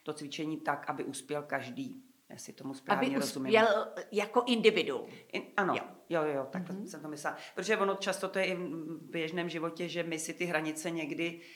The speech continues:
Speaker 1: stavíme sami a pak je nepřekonáme jenom proto, že jsme si je tam nastavili. Takže když je posuneme dál, tak pak, eh,
Speaker 2: Přesně
Speaker 1: jsme my,
Speaker 2: tak.
Speaker 1: můžeme být mile překvapeni.
Speaker 2: Přesně tak.
Speaker 1: Perfektní.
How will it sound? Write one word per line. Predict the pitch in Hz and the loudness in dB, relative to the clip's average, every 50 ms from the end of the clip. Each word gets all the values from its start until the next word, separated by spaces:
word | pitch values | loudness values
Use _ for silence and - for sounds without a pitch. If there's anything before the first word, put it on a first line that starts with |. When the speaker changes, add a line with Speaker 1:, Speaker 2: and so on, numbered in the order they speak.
| - - - | -20 -20 -18
Speaker 1:
stavíme | - - - 151 156 160 165 170 170 | -6 -2 0 0 0 0 -2 -2 0
sami | 170 - 180 160 160 165 165 165 170 175 170 - - - - | 0 0 0 0 2 2 2 2 2 0 -2 -6 -10 -10 -6
a | 151 | -2
pak | - 160 147 - | 0 0 0 0
je | 180 160 | 0 0
nepřekonáme | 160 - - 165 160 - 170 160 156 165 165 165 | -2 -2 -2 -2 0 2 4 6 6 6 4 4
jenom | 160 156 160 165 | 2 2 2 0
proto, | 160 175 156 151 170 156 | 2 2 2 2 0 0
že | 160 156 | 0 0
jsme | 151 165 156 156 | 0 -2 -4 -2
si | - - 160 | -2 -2 -2
je | 156 | -2
tam | 151 - 156 156 156 156 - - - - | -2 -2 -4 -4 -4 -6 -12 -14 -8 -4
nastavili. | - 147 147 - - 170 160 147 156 139 143 143 - | -4 -2 -2 -2 -2 -2 0 0 0 0 -2 -4 -8
Takže | - 147 139 139 156 151 | -12 -12 -10 -8 -8 -6
když | 147 156 147 151 - - - - | -6 -6 -6 -6 -6 -4 -2 -2
je | 165 | -2
posuneme | 165 - 160 - - 165 170 170 170 165 | -2 -2 -2 -4 -2 -2 -2 0 0 2
dál, | 165 156 151 151 151 156 165 160 - - - - _ - | 2 2 4 4 2 2 0 -4 -8 -16 -18 -18 _ -10
tak | 156 147 - - - - | -10 -10 -10 -14 -12 -8
pak, | - 156 - - - - 156 | -8 -8 -8 -8 -10 -6 -6
eh, | 151 151 | -4 -2
Speaker 2:
Přesně | 147 147 147 | -2 -4 0
Speaker 1:
jsme | - 165 156 | 2 2 2
my, | 151 151 | 4 2
Speaker 2:
tak. | 123 117 | 0 0
Speaker 1:
můžeme | 147 165 165 156 185 175 165 156 | 2 2 2 4 4 4 4 2
být | 143 151 143 | 2 0 -2
mile | 151 156 151 147 | 0 -2 -2 -2
překvapeni. | 147 - 143 - - 143 - - 135 - - - - | -2 -4 -8 -6 -6 -6 -6 -6 -6 -8 -8 -10 -10
Speaker 2:
Přesně | - - 151 - - 139 127 123 | -8 -8 -8 -8 -10 -14 -14 -16
tak. | - - - _ _ _ | -18 -20 -20 _ _ _
Speaker 1:
Perfektní. | - 151 151 - - 165 160 - - 143 139 - | -16 -16 -12 -10 -10 -10 -10 -10 -10 -12 -12 -12